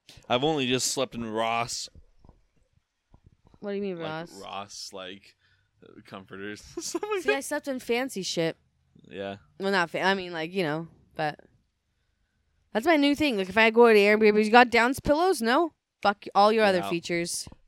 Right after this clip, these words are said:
Speaker 1: Uh, like, that's, like, I don't know. I'm, like, adaptable and stuff, but, like, I'm just, like, it's just,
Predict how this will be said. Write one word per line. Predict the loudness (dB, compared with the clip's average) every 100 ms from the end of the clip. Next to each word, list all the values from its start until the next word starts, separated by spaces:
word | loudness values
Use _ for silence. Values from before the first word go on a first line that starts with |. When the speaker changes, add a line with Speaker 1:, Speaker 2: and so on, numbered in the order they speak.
| -14
Speaker 1:
Uh, | -10 -10 -8
like, | -8 -8 -12 -18 -16
that's, | -16 -16 -10
like, | -8 -8 -12 -20 _ _ _ _ _ _ _ _ _ _ _ _
I | -14
don't | -12 -8
know. | -8 -10 -14 -20 -20 _ _ _ _ _ _ _ _ _ _
I'm, | -6
like, | -4 -4
adaptable | -4 -4 -6 -10 -14 -12
and | -12
stuff, | -12 -16 -16
but, | -16
like, | -16 -12
I'm | -12 -10
just, | -10
like, | -8 -8
it's | -8 -12
just, | -12 -14 -16